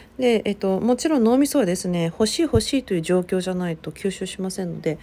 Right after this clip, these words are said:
皆さんの脳を欲しい欲しいの状況に持ってきたいんですけども、えー、何が言いたいかっていうとですね、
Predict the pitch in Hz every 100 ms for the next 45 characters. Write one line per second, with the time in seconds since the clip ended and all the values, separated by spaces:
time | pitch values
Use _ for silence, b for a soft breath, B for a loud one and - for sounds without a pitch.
0 | B B B - 226 226 208 180 185 170
1 | 190 - 240 208 - 202 160 165 160 160
2 | 160 165 170 - 185 160 151 - - 160
3 | 180 156 B B B B B 180 175 170
4 | 170 196 220 233 240 240 226 - - 220
5 | 214 220 214 160 - 165 - - - -
6 | -